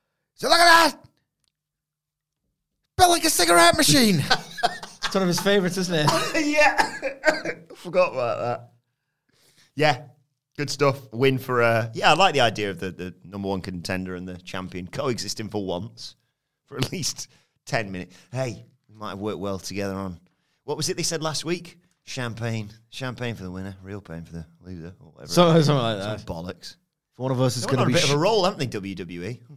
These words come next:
Speaker 2: Seven-year itch, more like seven-year bitch.
Speaker 1: One of us is gonna be champagne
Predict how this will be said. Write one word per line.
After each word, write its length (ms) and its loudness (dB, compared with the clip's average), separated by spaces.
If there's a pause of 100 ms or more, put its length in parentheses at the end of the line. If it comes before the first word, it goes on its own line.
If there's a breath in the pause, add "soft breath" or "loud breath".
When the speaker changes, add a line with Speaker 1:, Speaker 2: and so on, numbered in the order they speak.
Speaker 2:
Seven-year 440 -10
itch, 220 -10
more 120 -10
like 80 -6
seven-year 320 -2 (240)
bitch. 580 -2 (360)
Speaker 1:
One 120 -4
of 80 -4
us 160 0
is 80 -8
gonna 200 -2
be 100 -4
champagne 800 -4